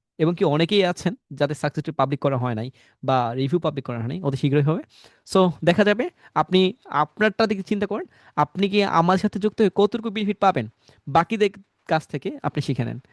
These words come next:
ঠিক আছে, জেনে নেন, আপনি রিভিউগুলো দেখে নেন। তো ঠিক আছে, ভালো থাকেন, সুস্থ থাকেন, দেখা হবে আবার নতুন কোনো দিন, নতুন কোনো টপিক নিয়ে, নতুন কোনো স্কিল নিয়ে আপনাকে জানানোর।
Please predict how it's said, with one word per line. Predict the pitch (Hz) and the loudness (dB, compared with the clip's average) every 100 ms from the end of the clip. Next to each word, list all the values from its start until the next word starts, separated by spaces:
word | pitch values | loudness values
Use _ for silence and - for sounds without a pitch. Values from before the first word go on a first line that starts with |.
| _ _ | _ _
ঠিক | 160 247 | -4 -2
আছে, | - 127 | -4 -2
জেনে | 139 160 123 | 2 4 2
নেন, | 104 117 - _ _ | -2 -10 -18 _ _
আপনি | 143 156 | -8 -2
রিভিউগুলো | 143 156 160 147 | 0 2 2 0
দেখে | 120 120 | 0 -6
নেন। | 120 131 _ _ _ | -8 -12 _ _ _
তো | 196 165 - | 2 2 4
ঠিক | 202 | 2
আছে, | 226 277 254 | 4 2 2
ভালো | 151 180 | 2 2
থাকেন, | 202 226 302 | 0 -2 -6
সুস্থ | - 170 185 | -4 -2 0
থাকেন, | 208 233 330 - _ _ - | -2 -4 -8 -14 _ _ -4
দেখা | 151 202 | -2 0
হবে | 208 262 392 _ _ _ _ _ | 0 -4 -8 _ _ _ _ _
আবার | 151 160 170 | 0 2 2
নতুন | 156 156 | 2 0
কোনো | 139 | -2
দিন, | 123 160 320 _ _ _ _ _ | -4 -4 -8 _ _ _ _ _
নতুন | 139 165 190 185 | -4 -2 -2 -4
কোনো | - 170 160 170 _ _ _ - | -2 -2 -2 -6 _ _ _ 0
টপিক | 165 208 - | 0 -2 -2
নিয়ে, | 147 285 - _ _ _ 139 | -2 -2 -10 _ _ _ -2
নতুন | 165 180 | 0 0
কোনো | 175 170 156 226 | -2 -2 -4 -6
স্কিল | 160 - 180 | -8 -4 -2
নিয়ে | 156 285 - _ - | -2 -2 -10 _ -6
আপনাকে | 139 139 | 0 2
জানানোর। | 123 104 95 | 2 0 -4